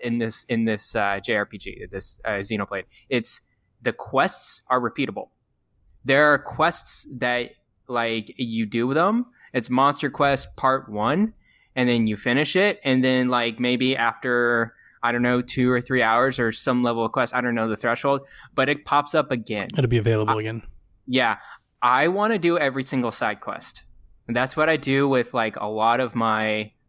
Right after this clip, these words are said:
Speaker 1: uh, R P G work, is making sure I'm doing everything together. Like, it, same thing with Assassin's Creed and Ubisoft games. I wanna check everything off the list. So it's kind of discouraging. It's like, because I was going back to the first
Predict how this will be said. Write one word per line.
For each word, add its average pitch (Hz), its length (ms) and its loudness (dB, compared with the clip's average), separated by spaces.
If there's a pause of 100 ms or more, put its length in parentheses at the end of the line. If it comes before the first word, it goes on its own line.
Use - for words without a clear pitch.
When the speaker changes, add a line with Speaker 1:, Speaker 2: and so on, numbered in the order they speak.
(100)
Speaker 1:
uh, 101 560 0
R 113 100 2
P 113 140 -4
G 110 180 -4
work, 101 300 -4
is 104 340 -4
making 120 300 -2
sure 127 340 0
I'm 113 240 -2 (340)
doing 120 260 0 (100)
everything 120 480 0
together. 98 340 -4
Like, 101 180 -4
it, 113 220 -10 (140)
same 160 260 -2
thing 160 140 0
with 139 100 0
Assassin's 139 400 -2
Creed 147 200 0
and 120 120 0
Ubisoft 147 380 0
games. 143 280 -2
I 123 60 -2
wanna 131 220 2
check 131 280 -2
everything 135 440 -2
off 113 240 0
the 113 80 -10
list. 104 440 -10 (360)
So 117 440 2 (280)
it's 120 100 -4
kind 156 180 2
of 151 60 0
discouraging. 139 540 2
It's 120 80 0
like, 117 220 0 (340)
because 135 280 2
I 135 80 4
was 127 140 0
going 143 260 2
back 127 260 0
to - 120 -8
the 110 80 -4
first - 720 -2